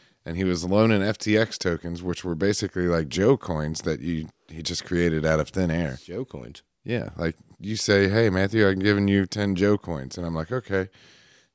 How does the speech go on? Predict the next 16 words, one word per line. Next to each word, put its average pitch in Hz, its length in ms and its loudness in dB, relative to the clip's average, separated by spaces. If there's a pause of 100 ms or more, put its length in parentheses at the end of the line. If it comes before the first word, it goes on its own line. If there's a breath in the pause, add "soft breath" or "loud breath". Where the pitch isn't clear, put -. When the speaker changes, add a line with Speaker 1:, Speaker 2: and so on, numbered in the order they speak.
Speaker 1:
And 104 180 -4
you're 101 120 0
like, 98 240 0
"Well, 101 140 -2
can 101 180 -8
I 101 100 2
borrow 98 400 4
a 92 40 2
hundred 98 240 0
dollars 101 340 4
off 107 180 -2
that?" 110 280 2
And 95 120 -4
I'd 87 120 -4
be 90 60 -4
like, 87 180 -6